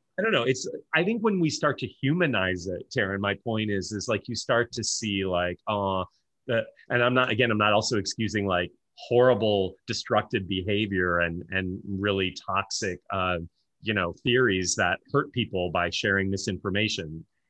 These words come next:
But, but I also can see the humanity of why people are driven to do that,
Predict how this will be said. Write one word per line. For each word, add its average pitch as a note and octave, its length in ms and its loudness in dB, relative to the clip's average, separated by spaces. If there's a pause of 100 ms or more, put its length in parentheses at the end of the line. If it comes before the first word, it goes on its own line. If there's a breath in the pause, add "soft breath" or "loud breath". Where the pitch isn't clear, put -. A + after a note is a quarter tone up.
(220)
But, G#2+ 220 -2
but A#2 180 6
I G2 140 6
also A#2 320 2
can A2 180 -4
see A2 240 -4
the G2+ 80 -4
humanity G#2 800 -2
of E2+ 80 -6
why F#2+ 440 -2
people F#2+ 320 -8
are E2+ 180 -2
driven E2 440 -6
to E2+ 120 -14
do E2 200 -12
that, D#2 200 -8